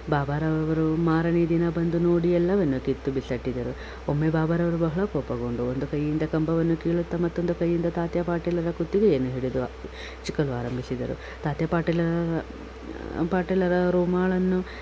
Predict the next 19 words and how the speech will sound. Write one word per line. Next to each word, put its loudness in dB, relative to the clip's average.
ತೆಗೆದು 2
ಅದಕ್ಕೆ 2
ಬೆಂಕಿ 2
ಹೊತ್ತಿಸಿ 2
ಒಗೆದರು, -2
ಒಗೆದರು. 2
ಈ 4
ದೃಶ್ಯವನ್ನು 2
ನೋಡಿ 2
ಎಲ್ಲರಿಗೂ 4
ಭಯವಾಯಿತು. -2
ಬಾಬಾರವರು 4
ತಕ್ಷಣವೇ 0
ತಮ್ಮ 2
ಕೀಸೆಯಿಂದ 0
ಒಂದು 4
ರೂಪಾಯಿಯನ್ನು 2
ತೆಗೆದು 0
ಬಿಸಾಟಿದರು. 0